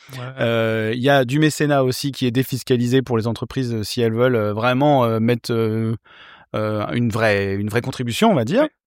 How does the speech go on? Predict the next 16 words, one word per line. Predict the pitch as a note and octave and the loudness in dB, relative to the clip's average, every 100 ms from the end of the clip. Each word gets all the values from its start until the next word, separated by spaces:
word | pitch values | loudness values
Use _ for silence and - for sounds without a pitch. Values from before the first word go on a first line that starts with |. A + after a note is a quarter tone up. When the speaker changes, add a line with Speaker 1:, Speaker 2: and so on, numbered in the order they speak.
| _ _ _ _ _ _ | _ _ _ _ _ _
Speaker 2:
Et | C#3+ | 2
surtout, | E3 C3+ - G#3+ C#4 - - - | 2 0 -2 -2 -4 -8 -16 -4
euh, | A#2 A#2 | 0 2
il | |
y | C#3 | 4
a | F#3+ | 4
un | |
Patreon | D#3 C#3 - A#2+ G#3+ | 4 0 0 0 0
pour | D#3+ | -2
tout | - B2 | -4 -2
le | |
monde, | A2 F3+ G3+ A#2+ | 2 2 2 0
donc | A#2 A#2+ | 0 -2
du | C#3+ | -2
coup | - E3 | -4 -4
qui | C#3 D3+ C#3+ C#3 | -4 -8 -6 -8